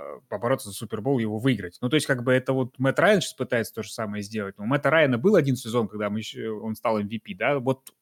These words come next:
вот, вот этот пиковый сезон мог быть для Стеф-, Стефорда в прошлом году. А сейчас он может просто вернуться на, на стройки Лайонс, и ока-, окажется, что, в принципе, там, ну вот,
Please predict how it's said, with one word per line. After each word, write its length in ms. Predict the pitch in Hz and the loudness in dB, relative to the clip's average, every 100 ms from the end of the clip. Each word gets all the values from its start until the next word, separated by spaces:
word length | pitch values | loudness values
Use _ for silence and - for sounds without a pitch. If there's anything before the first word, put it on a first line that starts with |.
| - | -20
вот, 240 | 127 120 127 | -16 -16 -12
вот 120 | 143 | -8
этот 140 | 131 131 | -8 -6
пиковый 260 | 165 131 120 | -6 -4 -2
сезон 240 | 127 160 | 0 0
мог 160 | 135 120 | 0 -2
быть 120 | 107 | -6
для 80 | 110 | -2
Стеф-, 260 | 131 135 _ _ - | 0 -2 _ _ -4
Стефорда 360 | 147 139 117 | -2 -2 -4
в 60 | - | -4
прошлом 300 | 143 - 113 | -4 -2 0
году. 340 | 113 107 92 - _ - | 0 -2 -6 -8 _ -8
А 80 | - | -2
сейчас 280 | - 196 139 | 2 4 4
он 80 | 131 | 2
может 200 | 127 - | 2 0
просто 260 | 160 - | -2 0
вернуться 500 | 110 120 151 143 110 | 0 0 0 -2 -2
на, 480 | 101 110 110 110 110 - - - - - - _ _ | -2 0 0 -2 -4 -10 -20 -20 -20 -20 -20 _ _
на 80 | 139 | 0
стройки 340 | - 147 139 120 | 2 4 2 4
Лайонс, 440 | 127 165 131 110 | 6 8 6 4
и 40 | 104 | -4
ока-, 240 | 101 113 131 | -4 -2 -2
окажется, 520 | 113 135 131 127 104 | -2 -2 -2 -4 -8
что, 200 | - 98 | -10 -12
в 60 | - | -8
принципе, 420 | 123 120 - 104 | -6 -6 -10 -12
там, 200 | 101 101 | -10 -8
ну 100 | 120 | -6
вот, 180 | 127 | -8